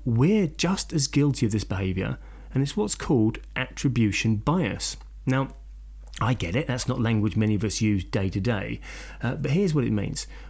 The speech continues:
We attribute other people's negative actions stroke behaviours as them being ignorant, rude, obnoxious or irritating, but when we do those things that are of the exact same nature,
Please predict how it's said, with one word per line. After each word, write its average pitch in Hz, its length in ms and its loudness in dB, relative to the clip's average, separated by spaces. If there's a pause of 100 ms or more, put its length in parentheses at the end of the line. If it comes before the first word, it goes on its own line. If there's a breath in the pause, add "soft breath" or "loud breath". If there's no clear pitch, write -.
We 151 220 4
attribute 127 600 0 (200)
other 139 260 2
people's 110 500 0
negative 113 720 2
actions 110 440 -2
stroke 104 340 -4
behaviours 107 720 0 (260 loud breath)
as 107 140 0
them 135 200 4
being 120 280 2
ignorant, 113 520 2
rude, 107 260 4
obnoxious 110 480 0
or 113 100 0
irritating, 120 720 2
but 139 100 0
when 160 220 4
we 190 240 6
do 143 160 6
those 98 280 0
things 120 520 0
that 123 160 0
are 123 100 4
of 113 140 2
the 117 60 4
exact 110 400 0
same 117 240 2
nature, 160 400 0